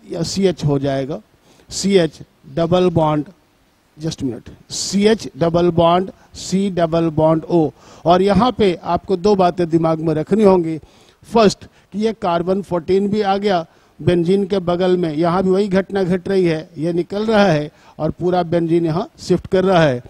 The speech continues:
लेकिन यहाँ पे हमारे पास दो दो कार्बन फोर्टीन होंगे। और इस तरीके से अब इस मॉलिक्यूल में हमारे पास तीन कार्बन फोर्टीन आ गया और एक हमारे पास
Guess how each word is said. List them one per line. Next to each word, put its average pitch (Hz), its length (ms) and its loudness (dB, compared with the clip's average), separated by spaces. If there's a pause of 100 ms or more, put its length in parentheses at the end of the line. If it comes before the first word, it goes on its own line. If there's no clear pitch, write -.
(240)
लेकिन 214 380 0
यहाँ 226 240 2
पे 277 140 0
हमारे 226 300 4
पास 226 300 -2
दो 202 200 0
दो 240 180 0
कार्बन 180 420 0
फोर्टीन 170 400 -2
होंगे। 165 440 0 (840)
और 180 160 2
इस 226 240 2
तरीके 196 400 2
से 170 280 -2 (260)
अब 226 200 0
इस 254 260 0
मॉलिक्यूल 202 520 2
में 202 120 4
हमारे 180 360 2
पास 170 440 0 (600)
तीन 294 240 4
कार्बन 196 440 0
फोर्टीन 202 380 0
आ 208 100 2
गया 196 320 0 (240)
और 180 140 0
एक 202 260 0
हमारे 185 320 2
पास 170 380 0